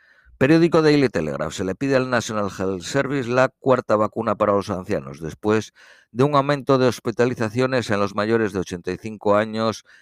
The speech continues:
eh, esta, la semana pasada, que aumentó un veinticinco por ciento. Los ministerios han abierto una li-, línea caliente de teléfono y una web donde individuos, charities, empresas y grupos comunitarios pueden ofrecer habitaciones,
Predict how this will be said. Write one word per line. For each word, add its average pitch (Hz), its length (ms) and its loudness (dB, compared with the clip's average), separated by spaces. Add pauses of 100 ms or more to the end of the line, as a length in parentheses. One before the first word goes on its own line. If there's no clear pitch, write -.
(440)
eh, 101 280 0 (200)
esta, 107 400 -4
la 98 160 0
semana 104 320 -2
pasada, 67 360 -6
que 71 120 -14
aumentó 80 480 -2
un 92 420 -12 (240)
veinticinco 90 560 -6
por 82 140 -4
ciento. - 420 -16 (460)
Los 120 200 2
ministerios 139 520 0
han 139 80 0
abierto 135 380 2
una 123 260 4
li-, 120 160 2
línea 113 320 -2
caliente 104 480 -2
de 95 100 -2
teléfono 123 600 0
y 110 40 2
una 101 220 0
web 120 340 4
donde 101 300 0
individuos, 110 600 0
charities, 107 560 -2
empresas 92 560 -4
y 90 60 -8
grupos 110 360 -4
comunitarios 113 640 0 (400)
pueden 143 260 6
ofrecer 120 380 2
habitaciones, 117 720 -2